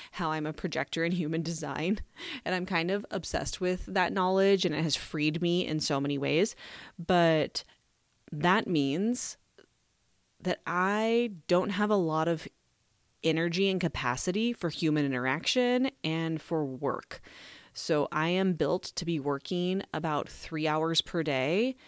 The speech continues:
and human interaction, it's using up my energy quickly. I don't create any of my own energy, you know, according to human design rules. So me being around other people, it can be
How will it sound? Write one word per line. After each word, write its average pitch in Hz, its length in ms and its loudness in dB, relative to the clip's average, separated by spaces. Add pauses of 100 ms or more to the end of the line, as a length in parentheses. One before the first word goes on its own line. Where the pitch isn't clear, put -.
(400)
and 151 560 -2 (680)
human 170 440 0
interaction, 165 960 -2 (160)
it's - 480 -4 (100)
using 165 500 0
up 151 120 -2
my 147 140 -2
energy 143 460 -2
quickly. - 440 -4
I 151 100 -2
don't 160 160 0
create 143 420 -2
any 131 220 -2
of 151 100 -2
my 123 160 0
own 123 200 -2
energy, - 580 -6 (380)
you 139 100 -4
know, - 140 -6
according 165 460 -2
to 151 80 -8
human 147 280 0
design 139 540 0
rules. 147 480 -2 (560)
So 151 720 2
me 170 260 2
being 180 220 2
around 147 320 2
other 151 220 0
people, 165 500 0
it 160 100 -6
can 151 200 -2
be 147 460 -2